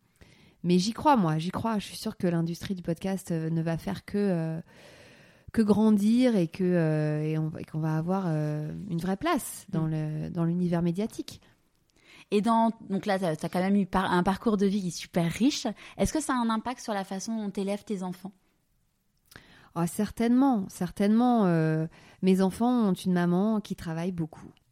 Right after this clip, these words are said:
Speaker 1: Oui, ça
Speaker 2: Mm.
Speaker 1: c'est sûr. Euh, donc ils ont, euh, <laughs> la valeur travail, euh, qui coule dans leurs veines, hein, euh, je pense. Euh, en tout cas, je l'espère. Euh, et, mais c'est une fierté. Ils ont,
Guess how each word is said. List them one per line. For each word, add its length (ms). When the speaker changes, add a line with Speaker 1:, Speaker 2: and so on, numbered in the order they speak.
Speaker 1:
Oui, 240
ça 200
Speaker 2:
Mm. 40
Speaker 1:
c'est 160
sûr. 500
Euh, 380
donc 380
ils 320
ont, 260
euh, 360
<laughs> 480
la 140
valeur 540
travail, 580
euh, 180
qui 260
coule 240
dans 120
leurs 180
veines, 280
hein, 260
euh, 320
je 120
pense. 480
Euh, 480
en 80
tout 100
cas, 160
je 80
l'espère. 600
Euh, 600
et, 1000
mais 160
c'est 200
une 120
fierté. 600
Ils 320
ont, 480